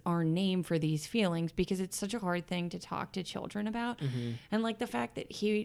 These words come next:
Speaker 1: took his job so seriously. So the first time I started crying was when,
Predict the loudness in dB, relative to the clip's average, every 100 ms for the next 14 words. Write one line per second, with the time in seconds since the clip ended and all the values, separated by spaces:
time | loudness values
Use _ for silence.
0 | -2 -2 2 0 0 0 0 -2 -2 0
1 | 0 0 0 0 2 0 0 -2 -6 -2
2 | 2 2 2 0 0 0 2 0 0 0
3 | 2 2 0 -2 2 4 4 2 0 0
4 | 4 4 4 2 0